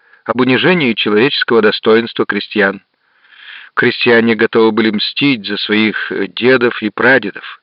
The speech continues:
Мир господствующих привилегированных классов, преимущественно дворян, их культура, их нравы, их внешний облик, даже их язык,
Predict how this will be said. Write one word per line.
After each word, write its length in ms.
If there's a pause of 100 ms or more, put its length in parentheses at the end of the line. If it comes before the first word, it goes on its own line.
(800)
Мир 220
господствующих 1160
привилегированных 920
классов, 460 (300)
преимущественно 800
дворян, 500
их 260
культура, 540
их 200
нравы, 440
их 140
внешний 380
облик, 520
даже 300
их 160
язык, 500